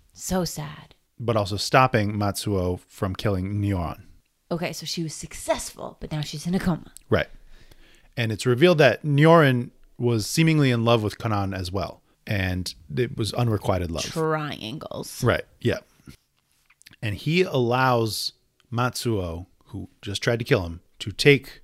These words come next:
Speaker 2: Kanan's body and try to bring her back somehow.
Speaker 1: Oh, that's how he gets her body.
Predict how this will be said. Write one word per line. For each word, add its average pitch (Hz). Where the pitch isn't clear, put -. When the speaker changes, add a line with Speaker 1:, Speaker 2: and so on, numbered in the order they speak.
Speaker 2:
Kanan's 113
body 98
and 92
try 101
to 98
bring 92
her 98
back 87
somehow. -
Speaker 1:
Oh, 139
that's -
how 160
he 156
gets -
her 160
body. 175